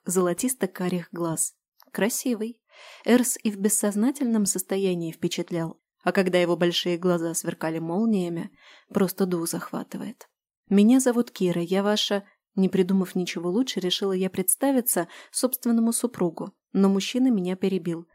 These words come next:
«Я знаю, кто вы». «Да, неловко вышло. Позволите встать?» спросила я, намекая мужчине, что неплохо было бы убрать руки с моих ягодиц. «Я вас не держу», произнес мужчина, а потом нахмурился, осознав, что противоречит своим действиям.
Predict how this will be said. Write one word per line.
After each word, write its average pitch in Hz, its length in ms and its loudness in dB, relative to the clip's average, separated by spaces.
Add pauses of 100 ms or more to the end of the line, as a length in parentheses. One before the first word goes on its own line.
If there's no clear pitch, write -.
(220)
«Я 196 160 4
знаю, 196 340 4
кто 175 220 0
вы». 170 180 -2 (440)
«Да, 180 320 2
неловко 208 520 0
вышло. 170 320 -4 (280)
Позволите 214 500 2
встать?» - 360 -4 (260)
спросила 185 480 0
я, 175 200 0
намекая 190 440 0
мужчине, 196 480 0 (220)
что - 200 2
неплохо 269 440 4
было 220 260 2
бы 208 200 4
убрать 202 340 -2
руки 262 260 -2
с - 120 -8
моих 170 280 -6
ягодиц. 180 560 -4 (360)
«Я 196 220 4
вас 196 180 0
не 214 120 6
держу», 185 440 2 (300)
произнес 175 440 0
мужчина, 185 500 2 (240)
а 311 80 0
потом 254 300 6
нахмурился, 240 640 2
осознав, 190 440 2
что - 160 -2
противоречит 208 800 0
своим 202 320 4
действиям. 165 560 -2